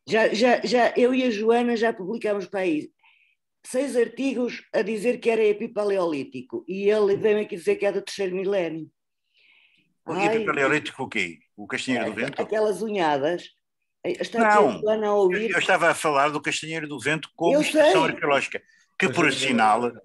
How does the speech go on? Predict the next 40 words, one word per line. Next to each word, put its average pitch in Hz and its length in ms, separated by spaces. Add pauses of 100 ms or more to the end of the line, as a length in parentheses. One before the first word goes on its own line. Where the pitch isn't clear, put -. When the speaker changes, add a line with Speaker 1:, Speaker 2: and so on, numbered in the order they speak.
(380)
Speaker 2:
por 165 120
sinal 113 380
agora 113 280
até 131 160
tem 139 160
uma 120 100
estratigrafia. 107 920 (400)
Speaker 1:
Tá, 143 180
estavas 175 360
a 202 40
Speaker 2:
Porque 196 180
Speaker 1:
falar 208 180
Speaker 2:
nós - 80
Speaker 1:
das 214 80
gravuras 233 480
do 240 200
Castanheiro 233 540
do 262 160
Vento, 269 320
que 226 100
eu 190 60
ouvi 190 200
muito 202 220
bem. 208 340
Speaker 2:
Não 180 140
estava 160 300
a - 20
dizer 131 300
que - 80
eram 147 160
do 139 80
terceiro 165 280
milénio. 165 600 (440)
Aquilo 147 380
é 175 120
aportado 151 580
de 143 60
outro 156 240
lado 151 220
qualquer. 147 600